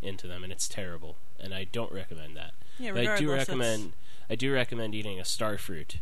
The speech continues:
Speaker 1: although they're very expensive. But they're
Speaker 2: Oh.
Speaker 1: star-shaped, and the, the, the taste is very mild. I don't think I would buy these on a regular basis.
Speaker 2: It's, it's refreshing, though. It's a, it's
Speaker 1: Yeah,
Speaker 2: a palate
Speaker 1: yeah.
Speaker 2: cleanser, I
Speaker 1: It
Speaker 2: think,
Speaker 1: d-,
Speaker 2: so.
Speaker 1: it is, definitely.
Speaker 2: It has just that little bit of tartness to it, despite the sweetness. So this is a, a win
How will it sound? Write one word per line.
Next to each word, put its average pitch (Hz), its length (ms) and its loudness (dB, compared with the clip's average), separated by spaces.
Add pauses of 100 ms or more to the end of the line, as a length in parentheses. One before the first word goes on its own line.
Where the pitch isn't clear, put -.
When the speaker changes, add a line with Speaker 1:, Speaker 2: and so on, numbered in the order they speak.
(340)
Speaker 1:
although 107 220 2
they're 104 140 2
very 113 240 0
expensive. 87 800 0 (340)
But 117 100 0
they're 131 80 2
Speaker 2:
Oh. 127 80 2
Speaker 1:
star-shaped, - 800 0 (140)
and 101 360 0 (340)
the, 165 180 2 (140)
the, 180 180 0
the 180 160 0
taste 277 380 2
is 156 100 0
very 135 260 2
mild. 117 640 0
I - 60 0
don't 180 220 0
think 156 180 0
I 123 80 2
would 107 180 0
buy 101 220 0
these 98 240 0
on 90 100 -2
a 82 60 -4
regular 85 400 -2
basis. - 480 -2
Speaker 2:
It's, - 140 -2
it's 269 240 -2
refreshing, 214 580 0
though. - 220 -2
It's - 120 0
a, 220 100 0
it's - 80 0
Speaker 1:
Yeah, - 180 6
Speaker 2:
a - 20 2
palate 240 340 2
Speaker 1:
yeah. 107 120 0
Speaker 2:
cleanser, 101 320 -2
I 160 60 -2
Speaker 1:
It 123 200 -2
Speaker 2:
think, 156 140 -2
Speaker 1:
d-, 139 80 0
Speaker 2:
so. 127 100 0
Speaker 1:
it 131 120 4
is, 123 220 2
definitely. 92 500 0 (180)
Speaker 2:
It 226 40 -2
has 247 200 0
just 254 160 -2
that 214 120 0
little 233 180 0
bit 208 120 -2
of 196 100 -2
tartness 165 600 -2
to 175 140 0
it, - 120 0
despite 180 320 0
the 165 60 0
sweetness. 160 480 -2
So 190 320 0
this 196 160 0
is 214 180 0
a, 202 240 0
a 202 80 0
win 202 460 0